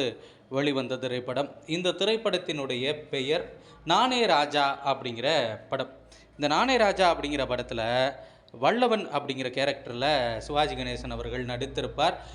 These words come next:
இந்த படத்தை தொடர்ந்து இருபத்தி ஒன்பதாவதாக எம்-,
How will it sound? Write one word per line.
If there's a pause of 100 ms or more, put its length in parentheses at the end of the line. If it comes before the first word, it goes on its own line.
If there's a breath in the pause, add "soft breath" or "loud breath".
(180 loud breath)
இந்த
படத்தை
தொடர்ந்து
இருபத்தி
ஒன்பதாவதாக (100)
எம்-,